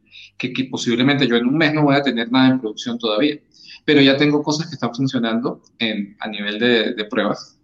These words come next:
por ejemplo, y que ya el cliente, ya yo puedo interactuar y decirle, "Toma,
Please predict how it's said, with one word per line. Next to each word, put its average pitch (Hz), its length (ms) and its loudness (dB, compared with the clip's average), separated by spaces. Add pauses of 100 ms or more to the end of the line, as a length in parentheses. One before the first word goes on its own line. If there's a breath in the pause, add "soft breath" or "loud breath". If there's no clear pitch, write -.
(140)
por 90 160 -4
ejemplo, 87 420 -6 (320 loud breath)
y 135 120 2
que 135 100 2
ya 123 140 4
el 123 80 -2
cliente, 135 420 6
ya 131 140 6
yo 131 120 6
puedo 143 140 4
interactuar 123 600 0
y 104 40 -20
decirle, 117 320 -6
"Toma, - 240 -4